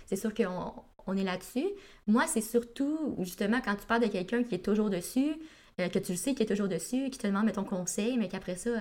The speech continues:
elle va jamais liker tes posts ni rien. C'est sûr que c'est un peu bizarre. Mais bon, moi, je me fâcherais pas pour ça. Mais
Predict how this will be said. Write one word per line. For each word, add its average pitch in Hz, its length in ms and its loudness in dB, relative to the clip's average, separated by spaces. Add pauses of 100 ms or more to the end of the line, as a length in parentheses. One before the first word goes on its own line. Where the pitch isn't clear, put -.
elle 175 60 -6
va 175 160 -4
jamais 190 200 -2
liker 196 240 -4
tes - 120 -6
posts 208 220 -6
ni 190 60 -2
rien. 196 220 0
C'est - 80 -6
sûr 220 120 0
que - 120 0
c'est 180 180 0
un 185 60 2
peu 226 140 4
bizarre. 190 720 0 (340)
Mais 226 160 10
bon, - 240 2
moi, 269 160 2 (100)
je 214 140 2
me 240 100 6
fâcherais 269 400 0
pas 349 160 -2
pour 240 200 0
ça. 226 380 4 (540)
Mais 254 280 8